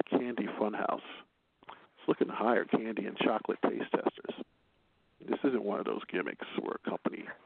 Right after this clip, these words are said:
quote, hires someone for five hundred dollars to eat chocolate for a week. It's a real full-time job. Job's gonna pay twenty-four dollars an hour, which works out to around forty-seven thousand five hundred dollars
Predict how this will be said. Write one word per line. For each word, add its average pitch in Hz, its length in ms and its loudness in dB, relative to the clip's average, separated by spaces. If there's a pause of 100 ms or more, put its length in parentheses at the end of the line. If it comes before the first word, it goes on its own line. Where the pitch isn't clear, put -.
(140)
quote, - 320 6 (360)
hires - 340 2 (180)
someone - 320 -4 (720)
for - 160 2 (100)
five 101 200 6
hundred 90 180 0
dollars 95 280 2
to - 140 -12
eat - 140 -12
chocolate - 400 -2
for - 160 -4
a 50 40 -6
week. - 180 -8 (680)
It's - 120 -4 (100)
a - 40 -2
real - 320 2 (220)
full-time - 520 2
job. - 380 2 (1080)
Job's 226 300 6
gonna - 140 6 (100)
pay 403 120 0 (120)
twenty-four - 360 0
dollars - 320 0
an - 100 -10
hour, - 280 0 (1120)
which - 160 2
works 104 240 4
out 101 160 6
to - 100 2
around 92 280 0 (140)
forty-seven 98 680 0 (100)
thousand 104 400 2 (200)
five 95 360 -2
hundred - 440 -2 (120)
dollars 107 380 -2